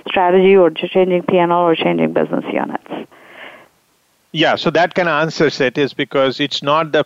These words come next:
Speaker 2: foundation being built
Speaker 1: Correct.
Speaker 2: in, in a siloed
Speaker 1: Not the,
Speaker 2: mode.
Speaker 1: yes,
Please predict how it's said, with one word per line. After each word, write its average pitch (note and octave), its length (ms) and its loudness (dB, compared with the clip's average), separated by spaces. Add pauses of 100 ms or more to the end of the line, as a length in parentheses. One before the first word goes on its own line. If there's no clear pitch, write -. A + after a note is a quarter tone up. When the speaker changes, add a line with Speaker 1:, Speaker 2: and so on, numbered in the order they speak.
(120)
Speaker 2:
foundation D3 640 0
being C#3+ 220 -2
built B2 360 0 (400)
Speaker 1:
Correct. F#3 160 2
Speaker 2:
in, C#3 100 0
in B2+ 140 0
a B2 60 2
siloed B2+ 420 2
Speaker 1:
Not A#2 80 2
the, A2+ 60 -6
Speaker 2:
mode. A2+ 280 2
Speaker 1:
yes, - 160 -16